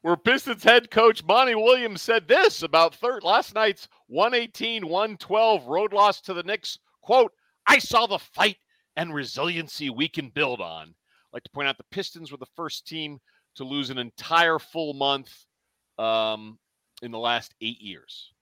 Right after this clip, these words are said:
Does this quote mean we might be seeing more of Isaiah Livers and Killian Hayes in the starting lineup?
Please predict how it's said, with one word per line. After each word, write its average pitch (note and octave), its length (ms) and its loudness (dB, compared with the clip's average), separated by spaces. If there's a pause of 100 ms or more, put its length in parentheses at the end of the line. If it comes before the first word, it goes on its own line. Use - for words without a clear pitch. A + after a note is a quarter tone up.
(460)
Does B2 140 -14
this G#3+ 180 0
quote G3+ 340 4
mean F3 280 -2
we F#3 80 -4
might D3+ 200 -2
be E3 80 -14
seeing D#3+ 320 -6
more D#3 220 -2
of E3 100 -2
Isaiah C#3 380 0
Livers D#3 480 -4
and C3 160 -10
Killian F3 380 -6
Hayes D3+ 360 -4
in F3 60 -12
the C3+ 80 -10
starting D#3 380 -2
lineup? D#3 340 -6